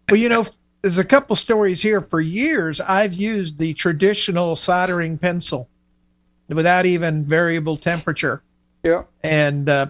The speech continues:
Speaker 1: that, that's what I used. And then probably about ten, fifteen years ago, I decided to invest in one of those cheap soldering stations with the, the hot air and everything. And let me tell you what, you can call them cheap, but for somebody coming up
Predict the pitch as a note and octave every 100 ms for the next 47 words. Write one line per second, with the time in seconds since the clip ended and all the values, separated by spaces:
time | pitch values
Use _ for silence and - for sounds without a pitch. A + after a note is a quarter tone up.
0 | - E3 F#3 - G3+ G3 G#3+ G#3+ G3+ G3
1 | A3+ F#3+ F#3 - D#3+ E3 F3+ F#3+ E3+ G#3+
2 | A3 G3 F#3+ F3 - _ _ _ _ _
3 | _ _ _ - G3+ G#3+ G3 A3+ - A3
4 | A3 A3 C4 - F3+ E3+ D#3+ E3 E3 G3
5 | F#3+ F#3 F3 E3+ D#3+ F#3 F#3 - E3+ E3+
6 | F#3 G#3 F3 F#3 F3+ E3 - - _ _
7 | _ _ _ - A3+ A3 G3+ _ - G3+
8 | A#3+ F#3+ D#3+ C#3+ - F3 D3+ E3+ D#3 D3+
9 | D#3+ E3 - D#3 D3 C#3+ _ _ _ _
10 | E3 D3 F#3+ F#3+ G3 G#3+ F3+ E3 F#3+ G3
11 | E3 D#3+ D3+ D#3+ B3 D#4 B3+ A#3 A#3+ G#3
12 | G3+ G#3 D3+ - _ _ _ _ _ A#3
13 | D4 - A3 - B3 B3 G#3+ G#3 F#3+ -
14 | B3 F#3+ - D#3 - D#3+ - C4 A#3+ F3+
15 | G3+ A#3 A3 G#3+ A#3